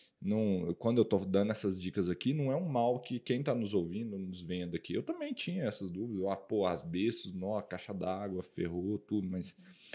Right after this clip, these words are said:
essa convivência e o, o, o que, que a, a E P A, né, a epa nos Estados Unidos e a osha também fazem lá em relação às, ao asbesto, é algo que, que é uma regulamentação muito grande. Então, eu pude aprender muito durante esse projeto que eu tava lá e eu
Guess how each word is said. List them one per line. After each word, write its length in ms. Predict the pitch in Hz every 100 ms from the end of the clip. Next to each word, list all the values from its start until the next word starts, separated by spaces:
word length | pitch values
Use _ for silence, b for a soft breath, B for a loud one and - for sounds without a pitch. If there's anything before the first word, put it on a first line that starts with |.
| B
essa 200 | - 104
convivência 720 | 131 143 147 127 101 123 131 110
e 60 |
o, 60 | 120 120 -
o, 340 | 104 101 101
o 60 | 95
que, 100 | -
que 140 | 131 123
a, 80 |
a 720 | - - - - 101 95 90 85
E 120 | 104
P 320 | - 98 101
A, 20 |
né, 120 | 113 90
a 180 | 87
epa 280 | 90 113 -
nos 200 | 98 95
Estados 320 | 95 95 90
Unidos 260 | 90 95 92
e 60 | 98
a 100 | 101
osha 400 | 90 120 - 104
também 300 | - 87 92
fazem 480 | - 98 104 90
lá 180 | 82 104
em 40 | 147
relação 420 | 117 95 - 95
às, 120 | 90
ao 600 | 87 80 90 80 85 87
asbesto, 560 | 85 82 98 165 - - B B B
é 60 | 92
algo 460 | 98 110 113 135 139
que, 320 | 143 147 156 -
que 80 | 113
é 60 |
uma 120 | 127
regulamentação 720 | 156 143 131 123 120 113 - 120
muito 400 | 117 120 143 160
grande. 480 | 117 104 101 98 - b b b b
Então, 180 | - 117
eu 100 | 127
pude 280 | - 117 139
aprender 320 | 139 131 131
muito 420 | 143 120 143 139
durante 580 | 113 104 98 - 95 92
esse 120 | 90
projeto 480 | - 92 87 85 -
que 60 |
eu 40 | 95
tava 240 | 90 90
lá 320 | 87 87 107
e 220 | 127 127
eu 120 | 135